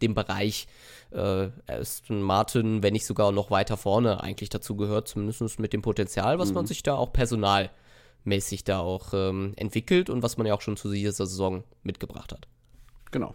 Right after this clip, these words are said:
Speaker 2: dann kommen wir zu den zwei Hoffnungsträger-Teams, äh, wovon man auf jeden Fall sagen kann, dass eins mehr Perspektive hat als das andere in diesem Jahr. Kommen wir vielleicht zum Team, was vermeintlich schlechter dasteht. Äh, Daniel Ricciardo ist aus der Formel eins ausgeschieden, ebenso wie Sebastian Vettel eben nicht mehr im Stammfahrerfeld der Formel eins vertreten.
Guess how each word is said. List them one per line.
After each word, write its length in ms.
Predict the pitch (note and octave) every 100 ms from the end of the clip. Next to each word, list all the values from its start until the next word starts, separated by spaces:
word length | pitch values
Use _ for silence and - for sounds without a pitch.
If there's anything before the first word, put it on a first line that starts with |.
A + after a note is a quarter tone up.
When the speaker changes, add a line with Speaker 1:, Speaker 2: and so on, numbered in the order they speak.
| -
Speaker 2:
dann 160 | G2+ G2+
kommen 160 | A#2+
wir 140 | B2 A#2+
zu 160 | B2
den 240 | A2+ A2 G#2+
zwei 260 | - G2
Hoffnungsträger-Teams, 1300 | A2+ B2 D3 C#3+ - - C3+ C3+ B2+ D3 D3 D3+ -
äh, 180 | A2 G#2
wovon 480 | A2 G#2 - A#2+ A#2
man 200 | A2+ G#2
auf 180 | -
jeden 140 | A#2+ A#2
Fall 120 | A2+
sagen 240 | G#2+ A2
kann, 140 | A#2 A#2+
dass 140 | G#2+
eins 420 | - B2 C#3+ -
mehr 320 | - G#2 A2 A#2
Perspektive 540 | B2+ - A#2 B2+ A#2
hat 80 | G2+
als 160 | F#2
das 140 | A2 -
andere 280 | B2 A2 F#2
in 60 |
diesem 240 | F2+ F#2 F#2+
Jahr. 160 | G2
Kommen 180 | - A#2+
wir 80 | A#2
vielleicht 300 | A2 G#2+ -
zum 260 | A2+ A2+
Team, 240 | - B2 A#2+
was 140 | G#2+
vermeintlich 500 | - G2+ A2 - B2+ -
schlechter 360 | A#2 C3+ D3+ D3
dasteht. 500 | C#3+ D3 D3+ D3 - - - -
Äh, 180 | - A#2+
Daniel 240 | B2 C3+ C3+
Ricciardo 460 | B2+ C3 C3+ D3+
ist 120 | A#2+
aus 140 | B2+ B2+
der 80 | A#2+
Formel 260 | A#2+ A2+
eins 160 | G#2 F#2
ausgeschieden, 560 | C3+ - C3 B2 -
ebenso 300 | G2 A#2+ A2
wie 80 | A2
Sebastian 460 | G#2+ G2+ G2+ - G#2
Vettel 260 | A2 G#2+
eben 180 | F2 G#2
nicht 220 | A#2 -
mehr 120 | B2+ A#2
im 140 | A#2
Stammfahrerfeld 800 | - B2 B2 A#2 A2+ G#2+ A2+ A2
der 60 |
Formel 220 | - G#2+ G2
eins 200 | F#2 -
vertreten. 640 | F#2 A2+ C#3 - D3+ E3